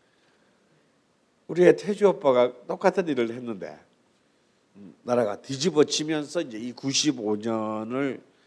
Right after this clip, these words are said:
이제 이 검열에 대한, 이제 표현의 자유에 대한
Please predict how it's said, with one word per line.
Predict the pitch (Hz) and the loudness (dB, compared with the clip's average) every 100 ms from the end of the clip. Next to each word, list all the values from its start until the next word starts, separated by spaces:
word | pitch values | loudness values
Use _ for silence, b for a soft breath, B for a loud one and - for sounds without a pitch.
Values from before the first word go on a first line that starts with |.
| _ _ _ | _ _ _
이제 | 104 104 | -12 -6
이 | 104 117 | -6 -6
검열에 | 107 - 117 120 123 143 143 143 143 139 147 143 | -6 -2 -2 -2 4 8 10 10 10 8 8 6
대한, | - 92 - _ | 2 -8 -8 _
이제 | - | -20
표현의 | - 190 214 202 147 | -4 0 6 8 8
자유에 | 120 131 131 | 8 8 8
대한 | 107 98 85 | 6 2 2